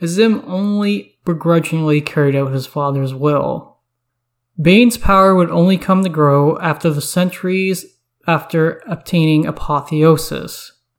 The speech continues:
But that was not enough for him. He reached out to his old ally Mercule,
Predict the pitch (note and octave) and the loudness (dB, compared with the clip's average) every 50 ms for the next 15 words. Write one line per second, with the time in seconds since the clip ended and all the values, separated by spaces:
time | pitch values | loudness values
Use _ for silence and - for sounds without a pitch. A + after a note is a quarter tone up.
0 | _ _ _ _ - - E3+ D#3+ - G3+ A3+ - - - C4 B3 A#3 A3 A3+ A3 | _ _ _ _ -2 -2 -2 0 2 0 0 0 0 0 0 0 0 2 0 0
1 | A3 G#3+ G3+ G3 F#3+ F#3 F3+ F3+ - - D#3+ D3 - D3+ D3+ - - - D#2+ - | 0 0 0 0 0 0 0 -2 -2 -6 -6 -6 -6 -8 -10 -10 -10 -10 -12 -12
2 | - _ _ _ _ _ _ _ _ - - D#3+ D#3+ G3+ B3 C4 B3 - G#3+ G#3 | -14 _ _ _ _ _ _ _ _ -6 -4 -2 2 2 2 2 0 0 0 2
3 | G#3 G3 G3 - - G#3 F#3 E3+ - - F3 F3+ F#3 F#3 F3 - D#3+ D#3+ D#3+ D#3+ | 2 0 0 -2 -2 0 0 0 -2 -2 0 0 2 0 0 0 0 2 2 4
4 | D#3 D3 D3 C#3+ C#3+ C#3+ D3 D3 C#3+ C#3+ - - G3 F3+ F3+ F#3 F#3 F3+ F3+ F3+ | 4 4 2 2 2 2 0 0 -2 -4 -6 -4 -2 -2 0 0 -2 -4 -6 -10